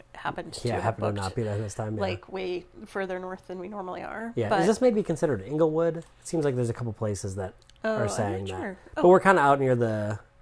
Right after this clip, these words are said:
Speaker 2: Gaylord Resort, uh,
Speaker 1: Yeah.
Speaker 2: Opry,
Speaker 1: Mm-hmm.
Speaker 2: um, area, uh, because Rachel's here for a conference,
Speaker 1: Right.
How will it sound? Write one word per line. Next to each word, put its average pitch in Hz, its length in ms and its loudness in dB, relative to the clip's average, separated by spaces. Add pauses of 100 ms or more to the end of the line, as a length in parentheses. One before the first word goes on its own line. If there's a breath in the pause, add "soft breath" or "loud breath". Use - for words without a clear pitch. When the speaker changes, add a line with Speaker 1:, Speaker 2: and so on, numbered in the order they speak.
(380)
Speaker 2:
Gaylord 113 580 0
Resort, 113 480 0 (220)
uh, 123 40 0
Speaker 1:
Yeah. 98 480 -4 (540)
Speaker 2:
Opry, 107 540 -2 (160)
Speaker 1:
Mm-hmm. 208 360 -6 (420)
Speaker 2:
um, 104 560 -8
area, 113 460 0 (400 soft breath)
uh, 98 300 -6 (1120)
because 139 200 -2
Rachel's 139 280 4
here 135 120 0
for 127 100 -2
a 123 40 -4
conference, 127 440 -2
Speaker 1:
Right. - 200 -8